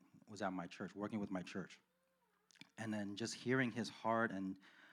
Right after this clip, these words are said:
how, you know, he had been delivered from drugs and, you know, gang banging and how he's just living for God. I mean, it was, it was a blessing to have him in my home. And I remember one day, you know, I was just,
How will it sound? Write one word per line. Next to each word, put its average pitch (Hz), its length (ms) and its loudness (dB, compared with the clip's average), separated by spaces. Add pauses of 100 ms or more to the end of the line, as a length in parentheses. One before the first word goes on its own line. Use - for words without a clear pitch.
how, 98 460 2
you 95 60 -6
know, 92 80 -2
he 110 260 -6
had 104 200 -2
been 101 280 2 (480)
delivered 107 400 0
from 87 220 -6
drugs 117 680 4
and, 95 140 -2
you 92 80 -4
know, 87 120 -4 (120)
gang 117 320 0
banging 113 460 0
and 95 100 0
how 98 300 0
he's 101 220 -4
just 101 200 -8
living 104 220 -2
for 98 140 -6
God. 104 340 0
I 98 40 0
mean, 101 120 -2
it 104 80 2
was, 101 140 0
it 98 80 -6
was 104 120 -4
a 107 60 0
blessing 113 420 4
to 113 120 -2
have 113 260 2
him 110 140 0
in 104 60 2
my 98 160 4
home. 104 300 -2 (680)
And 95 80 0
I - 20 2
remember 113 540 4 (920)
one 113 340 2
day, 117 200 2
you 101 140 0
know, 104 80 2
I 98 140 2
was 98 120 -2
just, - 260 -8